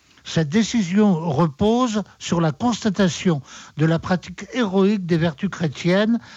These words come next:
pendant la vie et l'obtention de miracles après la mort. Oui, il faut passer par des procédures très précises,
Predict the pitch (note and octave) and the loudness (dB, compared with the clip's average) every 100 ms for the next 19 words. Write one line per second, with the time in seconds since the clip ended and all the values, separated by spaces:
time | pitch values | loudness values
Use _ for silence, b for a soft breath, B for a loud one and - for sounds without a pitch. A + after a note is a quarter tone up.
0 | B - F3 F3+ E3 D3+ C#3 G3 A3+ b | B 0 2 2 2 2 2 2 2 b
1 | b F#3 F3+ F3+ G3 F#3+ - G#3+ E3+ D3 | b 0 0 0 0 0 2 0 2 2
2 | F3+ F3 G#3 G#3 F#3 - F3+ D#3 D3 C#3 | 2 2 0 0 -2 0 0 0 0 -4
3 | A#2 - _ _ B B B B B B | -8 -14 _ _ B B B B B B
4 | D3 G#3+ A#3 - b b b _ A3 F3+ | 2 2 0 -6 b b b _ 0 0
5 | D#3+ - G3+ F#3 G#3+ A3 - G#3+ F3+ - | 0 -2 0 0 0 -2 -2 0 0 -2
6 | D#3 C#3+ D3 F#3 E3+ F#3+ D#3 D#3+ - B3+ | -4 -4 -4 -4 -4 -2 -2 -2 0 -2
7 | G#3+ F3 D#3 - D#3+ G3+ A3+ A3+ | 0 0 -2 -2 0 2 2 0